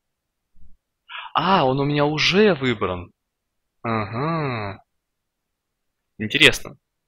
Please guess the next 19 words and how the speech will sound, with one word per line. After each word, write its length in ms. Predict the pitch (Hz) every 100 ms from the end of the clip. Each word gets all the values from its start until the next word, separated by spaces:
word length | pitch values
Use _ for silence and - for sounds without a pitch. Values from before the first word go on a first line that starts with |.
| _ -
на 100 | 110
самом 360 | - 110 107 104
деле. 340 | 101 98 95 - - - -
Э, 40 | 92 - - -
я 180 | 113 113
подумаю 460 | - 107 117 175 135
насчёт 320 | 101 104 98
этого. 400 | 95 - 110 135 _ _ _ _ _ _ _ - - - - _ _ _ _ _ _ - - - -
<laughs> 240 | 135 - - - -
Если 320 | 117 131 110
когда-то 400 | 98 101 101 98
буду 200 | 101 98
вообще 260 | 95 - 98
охотника, 540 | 98 104 104 - - - - - - -
э, 180 | 95 95
в 60 | 95
этой 200 | - 98
жизни 260 | 98 95
качать. 500 | 92 101 - 92 -